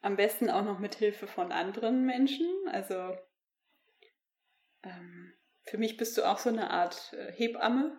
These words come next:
in dem Sinne. Und, ähm,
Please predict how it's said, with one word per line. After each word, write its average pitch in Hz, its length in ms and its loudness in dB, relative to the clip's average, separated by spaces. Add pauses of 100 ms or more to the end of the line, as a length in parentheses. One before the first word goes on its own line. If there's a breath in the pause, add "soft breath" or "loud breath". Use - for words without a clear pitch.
(120)
in 233 160 -4
dem 247 200 2
Sinne. 254 300 -2 (1000 loud breath)
Und, 214 680 0
ähm, 196 680 -4